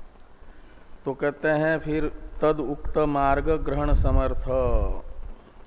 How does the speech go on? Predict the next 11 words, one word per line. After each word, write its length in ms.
श्रुतिस्त 540
पंडित 680
शब्द 320
का 180
अर्थ 200
कर 240
रहे 160
हैं। 320
यहां 220
तक 160
तो 400